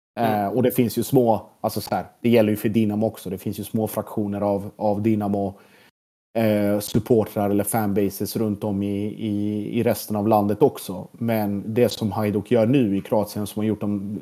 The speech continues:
tre, fyra, fem senaste åren, saknar ju motstycke på något sätt. Alltså, det, det är alltid fullt. Säg att ligan, jag såg för något år sedan, ligasnittet i Kroatien är väl typ sju, åtta tusen.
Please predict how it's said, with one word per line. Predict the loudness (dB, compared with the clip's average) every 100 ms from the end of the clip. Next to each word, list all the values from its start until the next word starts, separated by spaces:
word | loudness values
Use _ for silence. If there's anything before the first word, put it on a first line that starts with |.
| -6
tre, | -2 -2
fyra, | 0 0 0
fem | -2 -4
senaste | -4 -4 -2 0
åren, | 2 2 0 -6
saknar | -2 -2 -2 -2
ju |
motstycke | 0 -2 -6 -10 -10 -10
på | -10
något | -10 -8
sätt. | -8 -6
Alltså, | -6 0
det, | 2 4
det | 4 4
är |
alltid | 2 2 -2
fullt. | 2 2 0 -8 -20 -18
Säg | 4 6 6
att | 4
ligan, | 4 6 4 2 -2 _ _ -6
jag | 0
såg | 4 4 4
för |
något | 2 4
år | 4
sedan, | 2 -4 -6 -12 _ -4 6
ligasnittet | 8 8 6 2 -4 -2
i | -2
Kroatien | 2 2 2 0
är | 0 0
väl | 0
typ | -2 -2
sju, | 2 4 4
åtta | 2 -2
tusen. | 0 -2 -4